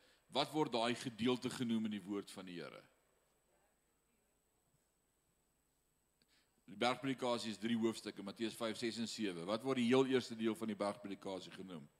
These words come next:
Saligsprekinge. En waaroor gaan die saligsprekinge? Deur vir jou te sê, al lyk dit vir jou asof jy verlies op baie gebiede gaan beleef en ervaar,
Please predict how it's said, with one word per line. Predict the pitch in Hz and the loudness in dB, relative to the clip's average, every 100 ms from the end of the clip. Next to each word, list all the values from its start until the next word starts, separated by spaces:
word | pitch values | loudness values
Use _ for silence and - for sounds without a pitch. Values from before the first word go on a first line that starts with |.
| _ _ _ _ _ _ _ _ _ _ _ - - | _ _ _ _ _ _ _ _ _ _ _ -20 -10
Saligsprekinge. | - 143 147 156 - - 107 - 85 - - _ _ _ _ _ _ _ _ _ _ _ - - - 123 | 0 4 6 4 0 -2 -4 -6 -14 -16 -20 _ _ _ _ _ _ _ _ _ _ _ -20 -20 -8 0
En | 120 | 6
waaroor | 139 147 143 | 6 6 4
gaan | 147 135 | 2 0
die | |
saligsprekinge? | 135 131 127 - 147 156 143 110 85 - _ _ _ _ _ _ _ _ _ _ _ _ _ _ _ _ _ _ _ _ - | 0 0 -2 -2 0 0 -2 -6 -8 -12 _ _ _ _ _ _ _ _ _ _ _ _ _ _ _ _ _ _ _ _ -4
Deur | 107 | -2
vir | - 131 | 2 8
jou | 160 196 | 10 10
te | 190 175 | 8 2
sê, | - 113 110 | 2 2 2
al | 117 131 | 2 2
lyk | 139 170 160 | 2 2 2
dit | 175 - | 0 0
vir | 170 156 | -2 0
jou | 139 | 2
asof | 139 147 120 | 0 -4 -2
jy | 135 - | -4 -2
verlies | 135 120 165 180 - 131 | -4 -2 -2 -2 -4 -4
op | 107 | 0
baie | 131 156 160 | 2 2 0
gebiede | 165 151 147 143 - | -6 -6 -4 -4 -6
gaan | 139 | -6
beleef | 127 117 113 - | -4 -2 -4 -6
en | 110 | -10
ervaar, | 107 - 92 80 | -10 -10 -8 -8